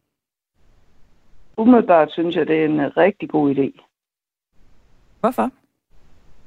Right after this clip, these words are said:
Speaker 1: Øhm, jeg tænker, at det kan få især børn og unge til at måske tænke lidt over, hvad det er, de ser, at det ikke er, at det ikke er virkeligheden,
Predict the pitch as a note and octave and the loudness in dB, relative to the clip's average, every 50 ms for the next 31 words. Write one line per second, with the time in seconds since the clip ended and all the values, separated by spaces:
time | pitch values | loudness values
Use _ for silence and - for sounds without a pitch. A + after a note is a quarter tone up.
0 | - - - - - - _ - - - - - - - - - - - - - | -20 -20 -20 -20 -20 -20 _ -20 -20 -20 -20 -20 -20 -20 -20 -20 -20 -20 -20 -20
1 | - _ _ _ _ - - - E3 E3+ F3 F3+ F#3 F3+ F3 F#3 F3+ F3 F#3 F#3+ | -20 _ _ _ _ -10 -6 -2 2 2 4 4 4 4 4 4 2 2 0 -2
2 | F#3 F3+ F3 E3 F3+ F#3+ F#3+ _ _ _ _ - - A#3+ B3 C4+ C4+ C4 C4+ B3 | -2 -2 0 2 2 2 0 _ _ _ _ -6 -2 0 0 0 0 -2 -2 -2
3 | - - - - - F3+ F3 F3+ _ _ - F#3+ F3+ F3 - G3+ F3+ F3 - - | -2 -4 -4 -4 -2 -2 -2 -2 _ _ -8 -6 -6 -4 -2 -2 -2 -2 -4 -4
4 | - G3+ F#3 F3 E3+ E3+ E3+ D#3 - _ _ _ _ _ _ _ _ _ _ _ | 0 2 4 4 4 4 2 -2 -8 _ _ _ _ _ _ _ _ _ _ _
5 | _ _ - D#3+ E3 - - A3 G3+ G3 - G3 F#3+ F#3 F3 F3 D3+ - F3 F#3+ | _ _ -14 -12 -4 0 2 2 2 4 4 4 4 4 4 2 2 2 2 2
6 | G3 G#3 A3+ A#3 G3+ - - G#3+ F#3 - - A2+ D#3 D3+ D#3 - _ _ _ _ | 2 2 2 0 0 0 0 2 2 2 2 2 2 0 0 -2 _ _ _ _
7 | _ _ _ _ _ - F#3 G#3 - D#4+ C#4 A3+ - - A3+ A3 A3+ F#3+ G3 F#3+ | _ _ _ _ _ -8 -8 -6 -2 0 0 0 2 2 0 0 2 0 0 2
8 | F3 F3 F3 D#3+ D#3 C#3+ C#3 - - D#3+ F3 F3+ F#3+ F3 F3 F3 E3+ F#3 - - | 4 4 4 4 4 2 0 -2 -2 0 0 2 4 4 4 2 0 -4 -4 0
9 | G3+ F3+ D3+ - - A2 C3+ - - E3 E3 E3+ E3 E3+ D#3 C#3+ C3+ C3+ C3 _ | 2 2 2 2 2 -2 -4 -4 -2 -2 -2 0 2 2 4 4 2 2 -2 _
10 | _ _ - - D#3 D3 G3+ G3+ G#3+ G3+ F3 F#3+ G#3 G#3+ - - E3 E3+ E3+ D#3+ | _ _ -10 -4 0 2 2 4 2 2 2 2 0 0 0 -4 -2 0 0 0
11 | D3 D3+ C#3+ | 0 -2 -4